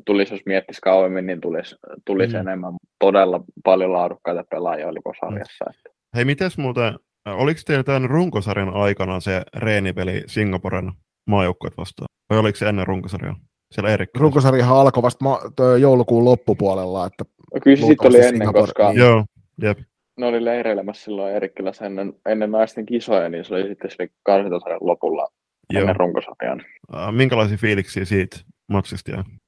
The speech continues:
Speaker 1: Tosi hieno kokemus.
Speaker 2: Joo,
Speaker 1: Ihan
Speaker 2: varmasti.
Speaker 1: hie-, todella hieno kokemus. Sekä, sekä varmasti, tota, sinne päähän ja meille kyllä varmasti ikimuistoinen kokemus jokaiselle tytölle. Ja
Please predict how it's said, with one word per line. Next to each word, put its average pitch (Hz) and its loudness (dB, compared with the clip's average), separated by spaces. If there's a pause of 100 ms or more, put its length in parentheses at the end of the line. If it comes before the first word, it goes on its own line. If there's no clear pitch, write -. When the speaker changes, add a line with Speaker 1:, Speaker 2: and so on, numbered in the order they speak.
(120)
Speaker 1:
Tosi 123 -4
hieno 104 4
kokemus. 95 4 (340)
Speaker 2:
Joo, 104 4
Speaker 1:
Ihan 92 -2 (280)
Speaker 2:
varmasti. 104 -2
Speaker 1:
hie-, 104 2
todella 107 4
hieno 92 0
kokemus. 90 -2 (340)
Sekä, 110 8 (340)
sekä 110 4
varmasti, 101 2 (320)
tota, - -2 (400)
sinne 110 -2 (100)
päähän 104 2
ja 98 0 (280)
meille 104 -4
kyllä 92 -6
varmasti 95 -2
ikimuistoinen 90 -8
kokemus 90 -2
jokaiselle 90 0 (100)
tytölle. 62 -10
Ja - -12